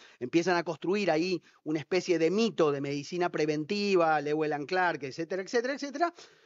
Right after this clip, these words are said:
lo van a traer muy rápidamente en misiones a Chile, a México y demás, a medicina preventiva en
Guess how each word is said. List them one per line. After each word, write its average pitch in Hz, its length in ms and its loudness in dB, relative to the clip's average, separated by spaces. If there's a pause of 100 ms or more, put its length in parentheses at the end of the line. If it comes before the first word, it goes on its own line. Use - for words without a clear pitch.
(160)
lo 196 160 6
van 214 140 6
a 214 60 4
traer 208 320 4
muy 185 160 0
rápidamente 247 840 0
en 160 100 -2
misiones 180 840 4
a 147 120 -6
Chile, 196 380 4
a 147 60 4
México 165 520 2
y - 20 2
demás, 220 480 2 (200)
a 165 140 0
medicina 170 460 0
preventiva 160 720 2
en 170 340 -2